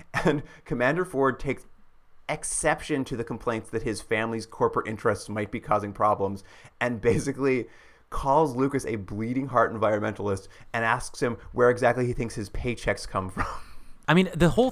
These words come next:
Speaker 2: the whole thing was weird because there's, like, an idea here somewhere, and, uh, it's not necessarily a bad idea, but it, it does at the most kind of color this episode where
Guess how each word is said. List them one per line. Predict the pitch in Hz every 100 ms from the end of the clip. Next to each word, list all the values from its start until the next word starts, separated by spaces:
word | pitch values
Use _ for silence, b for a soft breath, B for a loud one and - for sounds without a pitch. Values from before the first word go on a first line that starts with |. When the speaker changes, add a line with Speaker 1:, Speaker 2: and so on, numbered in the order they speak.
| -
Speaker 2:
the | 151
whole | 170 254
thing | 190 190
was | 135
weird | 113 131
because | 104 110 107
there's, | 123 123
like, | 135
an | 120 -
idea | 135 139 127 131 156
here | 175 190 185
somewhere, | - 180 180 190 220 b b -
and, | 143 139 135 -
uh, | 147 -
it's | 165
not | 254
necessarily | - 180 185
a | 135
bad | - 85 95
idea, | 123 143 160 180 b b
but | - 131 -
it, | - 147 - -
it | 135 -
does | 156 170 - - - - _ _ _
at | 113 101
the | 123
most | 117 113 113 127 -
kind | - - 104
of | 113
color | - - 101 107
this | 98 - -
episode | 92 123 - 160 180 - B B
where | 120 117 110 110